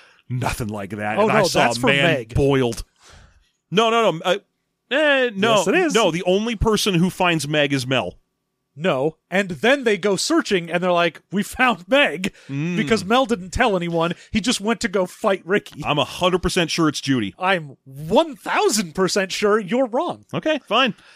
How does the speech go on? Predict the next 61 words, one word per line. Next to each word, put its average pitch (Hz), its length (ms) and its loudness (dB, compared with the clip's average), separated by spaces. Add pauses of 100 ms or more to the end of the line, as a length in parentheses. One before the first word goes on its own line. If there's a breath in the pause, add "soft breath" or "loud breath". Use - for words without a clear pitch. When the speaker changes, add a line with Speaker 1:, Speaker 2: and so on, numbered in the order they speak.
(120)
Speaker 1:
When 170 160 -4
people 214 320 -2
watch 214 220 2
this 220 140 -2
movie, 170 260 4
which 143 220 0
they 160 100 0
won't 147 300 0
and 170 80 -2
Speaker 2:
Do 190 60 2
Speaker 1:
shouldn't, 254 140 6
Speaker 2:
not 302 180 4
do 214 220 2
it. 208 100 -2
Speaker 1:
yeah, 220 280 4 (200)
Speaker 2:
<laughs> 359 200 -4
Speaker 1:
th-, 175 180 0
they 180 120 4
will 196 120 4
see 226 200 0
that 202 100 0
I 180 140 4
was 185 120 0
correct 208 320 2
about 143 280 0
this, 131 240 0
and 147 160 0
that 147 80 2
it, 143 180 -2
that's 151 220 0
the 190 80 0
way 170 120 2
you 165 120 0
find 156 240 0
out 143 160 2
that 147 80 -2
Judy 139 320 0
was 120 160 -2
discovered. 104 480 -4 (400 soft breath)
'Cause 151 160 0
Mel 214 520 2
discovers 165 560 0
Meg 139 380 2
and 135 140 0
is 120 100 -2
just 120 140 -6
like, 110 160 -8
"God 143 280 -2
damn 156 260 0
it, 151 60 -2
I 143 120 0
let 143 200 0
him 131 100 -4
go 123 360 -4
once, 135 380 -2 (260 loud breath)
and 196 140 2
I'll 196 100 0
never 180 320 0
do 180 240 2
it - 80 0
again." - 460 -2